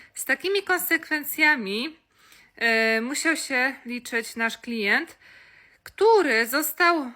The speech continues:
oskarżony o nielegalne organizowanie wyścigów samochodowych, stwarzanie zagrożenia w ruchu drogowym. Zgodnie z paragrafem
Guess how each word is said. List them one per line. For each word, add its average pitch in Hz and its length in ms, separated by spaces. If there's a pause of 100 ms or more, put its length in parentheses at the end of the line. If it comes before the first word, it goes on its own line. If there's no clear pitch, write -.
oskarżony 285 1040 (380)
o 240 360 (640)
nielegalne 302 840
organizowanie 254 840
wyścigów 254 560
samochodowych, 269 1200 (420)
stwarzanie 302 720
zagrożenia 262 800
w 226 60
ruchu 240 300
drogowym. 202 720 (1700)
Zgodnie 349 400
z - 60
paragrafem 269 800